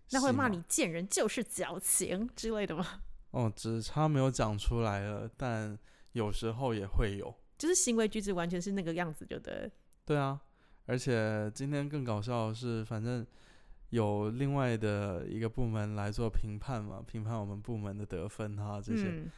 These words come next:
Speaker 1: 哎，乱七八糟，他们，他把他们自己的部门评，评分评得最高，把我们一个个都评得很低。
Speaker 2: 是可以自己帮自己打分数的哦。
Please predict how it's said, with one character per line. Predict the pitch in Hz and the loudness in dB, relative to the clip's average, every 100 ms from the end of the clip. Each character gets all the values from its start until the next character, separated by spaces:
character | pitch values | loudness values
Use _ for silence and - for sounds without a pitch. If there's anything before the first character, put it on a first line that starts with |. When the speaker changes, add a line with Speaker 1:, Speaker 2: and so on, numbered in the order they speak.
| - - - | -16 -20 -12
Speaker 1:
哎， | - 104 104 | -2 -2 0
乱 | 113 104 | 0 0
七 | - | -2
八 | 110 107 | -2 0
糟， | 104 107 | 0 0
他 | 120 | 0
们， | 117 113 - - | 0 -2 -10 -4
他 | 156 175 | 2 2
把 | 139 | 2
他 | 107 | 2
们 | 120 127 | 0 0
自 | 139 | 0
己 | |
的 | 107 | 0
部 | 113 | 0
门 | 120 110 | -4 -4
评， | 113 110 110 110 - - | -4 -4 -4 -8 -14 -16
评 | - 117 | -6 -4
分 | 117 | -4
评 | 117 110 | -4 -4
得 | 104 | -4
最 | 123 | -4
高， | 107 110 95 - - - - - | -2 -2 -4 -6 -16 -18 -20 -8
把 | - 135 | 0 0
我 | |
们 | 117 107 110 - | 2 -2 -6 -10
一 | 110 | -8
个 | 127 | -4
个 | 120 113 | 0 0
都 | 110 | 0
评 | - | -2
得 | 107 104 | -2 -2
很 | 101 - | -4 -6
低。 | 110 101 127 - - - | -8 -8 -10 -14 -20 -12
Speaker 2:
是 | - 480 | -4 -4
可 | - | -2
以 | 320 | -2
自 | 240 349 | -2 -4
己 | |
帮 | 202 208 | -2 -2
自 | 233 | -4
己 | |
打 | 208 151 | -4 -4
分 | 170 | -4
数 | 180 185 | -6 -6
的 | 147 | -8
哦。 | - | -12